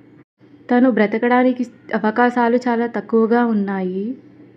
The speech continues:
ఏ క్షణంలో ఏమవుతుందో అస్సలు చెప్పలేము" అని అన్నారట. ఈ మాటలు విని మా ఆశ్రమవాసులందరి గుండెలు కదిలిపోయాయి.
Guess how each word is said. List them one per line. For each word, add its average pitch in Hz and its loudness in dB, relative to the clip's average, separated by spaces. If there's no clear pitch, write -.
ఏ 254 4
క్షణంలో 254 4
ఏమవుతుందో 233 4
అస్సలు 233 -2
చెప్పలేము" 226 2
అని 233 2
అన్నారట. 214 -2
ఈ 262 2
మాటలు 220 2
విని 226 2
మా 240 2
ఆశ్రమవాసులందరి 226 0
గుండెలు 233 2
కదిలిపోయాయి. 214 -2